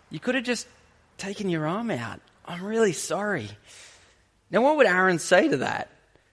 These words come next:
"Oh," it would have to be, "Oh," 'cause he's, you know, cut the arm off. Too soon? <laughs> No, no, what he would say is, "No, there was no other way.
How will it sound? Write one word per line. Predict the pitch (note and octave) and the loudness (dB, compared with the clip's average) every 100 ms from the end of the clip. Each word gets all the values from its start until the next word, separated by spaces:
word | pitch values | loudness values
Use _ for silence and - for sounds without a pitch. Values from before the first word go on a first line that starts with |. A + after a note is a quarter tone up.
| _ _ | _ _
"Oh," | - A#3+ G3 C3 G#2 - _ _ _ _ _ | 0 2 0 -4 -8 -16 _ _ _ _ _
it | - | -8
would | A#2 | -2
have | C#3+ - | -2 -2
to | |
be, | A2+ C3 | -2 -2
"Oh," | - - C4+ G3 B2+ A2+ | 0 2 2 0 -6 -10
'cause | - B2 | -12 -10
he's, | A2 G#2+ | -10 -12
you | A2 | -8
know, | A2+ A2 - - - - | -6 -6 -10 -16 -18 0
cut | E3 | 2
the | D#3 | 6
arm | F#3 G3 C#3 | 8 8 4
off. | - - - - | -4 -20 -20 4
Too | G3+ | 4
soon? | G3+ G3+ A#3 D4 - - _ _ _ - B4+ - - - - | 6 2 2 0 -4 -20 _ _ _ -20 -14 -14 -12 -6 -4
<laughs> | - - F#3 - - - - - - - - - - - - - - - - - - _ | 0 4 2 0 -16 -14 -14 -12 -12 -12 -12 -12 -8 -8 -8 -14 -14 -18 -18 -20 -20 _
No, | C3+ B3+ A3 | 6 6 6
no, | G#3+ C4 | 2 2
what | C4 D#4 | 4 4
he | G4+ | 4
would | C4+ | 4
say | - C4+ C4+ | 2 4 4
is, | B3+ G#3 | 2 0
"No, | A#3+ C4 D#4+ A4+ G#4+ D4+ E3+ B2 E3+ - - - - | 0 4 6 8 8 8 8 2 -8 -20 -20 -20 8
there | C4 | 8
was | D#4 E4+ | 10 4
no | C4+ C#4+ D4+ D#4+ D#4 A3 | 4 6 10 10 8 6
other | B3 B3+ C#4 | 6 8 4
way. | C#4 C#4 D#4+ F#4+ F4 G#3 | 8 10 10 8 4 0